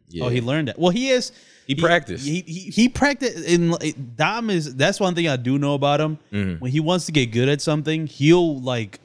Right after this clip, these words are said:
Speaker 1: Obsess over it.
Speaker 2: he'll obsess
Speaker 1: That's
Speaker 2: over
Speaker 1: that
Speaker 2: it.
Speaker 1: Scorpio shit. My other
Speaker 2: Yeah.
Speaker 1: homie that we used to do music with is like that, where he, uh, he would just lock in. Like, he was
Speaker 2: Yeah.
Speaker 1: literally on his Kanye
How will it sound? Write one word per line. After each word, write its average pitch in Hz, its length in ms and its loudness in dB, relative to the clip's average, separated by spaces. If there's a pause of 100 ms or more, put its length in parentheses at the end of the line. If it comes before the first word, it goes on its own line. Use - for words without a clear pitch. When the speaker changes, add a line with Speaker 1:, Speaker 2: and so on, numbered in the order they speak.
(480)
Speaker 1:
Obsess 95 360 0
over 85 200 2
it. - 80 -2
Speaker 2:
he'll 180 260 4
obsess 110 400 -6
Speaker 1:
That's 98 160 0
Speaker 2:
over 110 60 2
Speaker 1:
that - 20 4
Speaker 2:
it. 92 40 0
Speaker 1:
Scorpio 101 460 -2
shit. 73 240 -10
My 87 140 -6
other 95 240 0
Speaker 2:
Yeah. 98 60 -2
Speaker 1:
homie 92 260 -2
that 85 140 -4
we 87 80 -6
used 87 220 -6
to 80 40 -16
do 85 140 -8
music 82 340 -6
with 82 140 -4
is 80 140 -10
like 80 200 -10
that, 80 240 -8 (500)
where 82 220 -4
he, 87 240 -4
uh, 78 440 -4 (440)
he 113 120 -2
would 107 140 0
just 90 140 -2
lock 90 300 -2
in. 85 220 -6
Like, 85 160 -10
he 104 100 -2
was 95 120 0
Speaker 2:
Yeah. 95 60 0
Speaker 1:
literally 98 300 0
on 92 80 -2
his 90 120 -4
Kanye 90 560 -2